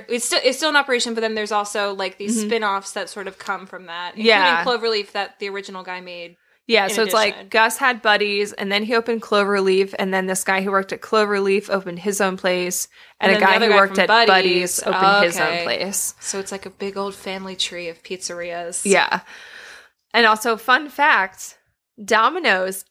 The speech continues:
Speaker 2: and Little Caesars were both founded in Detroit.
Speaker 1: You know, I was actually gonna say our thick crust pizza that was recommended from Sarah Kiefer
Speaker 2: From the Little Caesars.
Speaker 1: from Little Caesars was
Speaker 2: Was
Speaker 1: really good.
Speaker 2: Yeah.
Speaker 1: And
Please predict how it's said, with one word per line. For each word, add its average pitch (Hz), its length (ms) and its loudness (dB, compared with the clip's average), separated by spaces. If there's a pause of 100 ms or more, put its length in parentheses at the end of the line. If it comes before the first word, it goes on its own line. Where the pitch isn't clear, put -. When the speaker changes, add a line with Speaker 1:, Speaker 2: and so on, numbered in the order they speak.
(120)
Speaker 2:
and 254 280 2
Little 311 240 -2
Caesars 226 720 -2 (120)
were 208 100 0
both 202 280 0
founded 185 400 -2
in 175 100 -10
Detroit. 160 480 -10
Speaker 1:
You 277 160 -4
know, 339 140 2
I 294 140 6
was 392 120 0
actually 466 300 2
gonna 349 180 -2
say 240 480 2
our 294 480 2
thick 247 320 -4
crust 247 320 -4
pizza 247 360 -6
that 226 120 -4
was 202 140 -8
recommended 202 440 -8
from 196 180 -10
Sarah 180 280 -6
Kiefer 196 480 -8
Speaker 2:
From 262 200 2
the 240 80 4
Little 226 260 0
Caesars. 240 560 0
Speaker 1:
from 233 220 2
Little 285 160 0
Caesars 202 800 -4
was 220 220 2
Speaker 2:
Was 220 200 4
Speaker 1:
really 254 280 2
good. 202 440 -4
Speaker 2:
Yeah. 214 400 0
Speaker 1:
And 247 400 -2